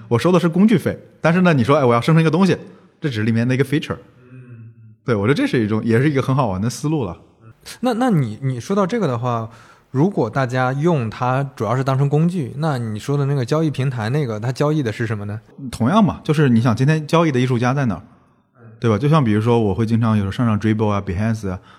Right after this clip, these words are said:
Speaker 1: 这里有个很重要的功能，就是两个功能嘛。第一个是我要 hire 一个人，
Speaker 2: 对。
Speaker 1: 我要 hire 这个人，这，他很厉害，他需要有 showcase。第二个就是我需要委托他做一件事儿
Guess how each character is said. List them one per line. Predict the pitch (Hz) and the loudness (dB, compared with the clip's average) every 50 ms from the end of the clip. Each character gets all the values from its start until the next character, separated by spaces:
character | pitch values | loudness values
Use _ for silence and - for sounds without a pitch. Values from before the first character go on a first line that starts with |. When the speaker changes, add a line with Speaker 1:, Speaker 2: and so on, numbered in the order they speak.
| _ - | _ -6
Speaker 1:
这 | - 165 | -2 2
里 | 165 151 | 2 4
有 | 139 | 4
个 | 147 | 2
很 | - 127 98 | 2 0 0
重 | 113 | 0
要 | 127 127 | 2 2
的 | 117 98 | 2 0
功 | 110 110 113 110 | 2 0 2 2
能， | 98 98 | 2 0
就 | 95 110 101 | 0 -2 -2
是 | 104 | -2
两 | 113 101 98 85 | -2 -2 -2 -2
个 | 95 120 | -2 0
功 | 131 147 147 | 2 4 4
能 | 127 98 90 | 4 4 2
嘛。 | 87 90 101 | 0 -2 0
第 | - 123 | 2 2
一 | 135 | 4
个 | 139 120 | 4 4
是 | 117 127 | 2 2
我 | 104 | 0
要 | 98 | 0
hire | - 151 147 123 107 | 0 0 0 2 2
一 | 104 | 0
个 | 110 | 0
人， | 104 101 113 113 - - _ _ _ | -2 -2 -4 -6 -10 -20 _ _ _
Speaker 2:
对。 | - - - - - - _ | -20 -20 -20 -20 -20 -10 _
Speaker 1:
我 | - 220 | -2 -2
要 | 214 | 0
hire | - - 196 139 | 0 0 0 0
这 | 120 117 | 0 0
个 | 98 | -2
人， | 87 85 92 | -2 -2 -2
这， | 117 110 - - | -2 -2 -2 -4
他 | - - 143 | -4 -2 0
很 | 113 101 | 0 0
厉 | 131 147 | 0 0
害， | 113 95 - | -2 -2 -2
他 | 117 117 | -4 -2
需 | - 135 | -2 0
要 | 123 | 0
有 | 113 95 | 0 0
showcase。 | - 113 113 107 147 139 123 - - - - - - - - - 113 - - | -2 -2 -2 0 0 0 -2 -4 -8 -14 -20 -20 -20 -20 -20 -20 -14 -4 0
第 | 165 | 2
二 | 165 143 | 2 4
个 | 135 | 4
就 | 135 | 2
是 | 120 127 120 | 2 2 2
我 | 98 98 - | 0 0 0
需 | - 151 | 2 2
要 | 131 | 2
委 | 107 92 | 2 0
托 | 87 107 | -2 -2
他 | 104 131 135 - - | -2 -4 -4 -4 -2
做 | - 143 135 | -2 0 2
一 | |
件 | 127 135 | 2 0
事 | 135 - | 0 -2
儿 | 196 | -4